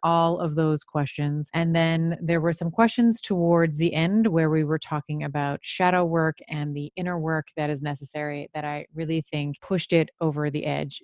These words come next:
to being my favorite episode.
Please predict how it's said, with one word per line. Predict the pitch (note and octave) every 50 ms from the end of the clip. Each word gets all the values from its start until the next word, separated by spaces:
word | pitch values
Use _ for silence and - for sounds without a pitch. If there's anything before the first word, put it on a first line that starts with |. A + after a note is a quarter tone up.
| _
to | - - - D#3 D3+ D3 D3 C#3+ -
being | - D#3+ E3+ E3 D#3+ E3 E3 -
my | D#3+ D3 D3 C#3+ C#3+ C#3+ C#3+ -
favorite | - - - D#3 D3+ C#3+ D3 C#3+ C#3+ C#3 - - - _ _ _ _ _ _ _ _ _ _ _ _ _ -
episode. | - D3+ - D3+ - - D3 B2 - -